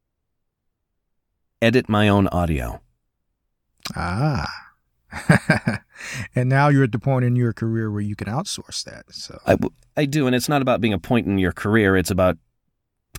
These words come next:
Speaker 1: quoting the right amount of money so that you can outsource that.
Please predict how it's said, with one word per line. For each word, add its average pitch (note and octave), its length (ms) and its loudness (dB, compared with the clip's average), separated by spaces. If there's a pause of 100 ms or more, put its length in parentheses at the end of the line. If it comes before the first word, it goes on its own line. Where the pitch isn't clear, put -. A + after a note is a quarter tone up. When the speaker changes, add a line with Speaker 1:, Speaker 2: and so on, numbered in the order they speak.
Speaker 1:
quoting G2 420 2
the F2 80 0
right F#2+ 220 2
amount F2 260 2
of D#2 160 -2
money D#2+ 420 0
so - 140 -6
that F2+ 80 0
you D#2+ 140 2
can F2 260 0
outsource D2 500 -2
that. A#1+ 220 -6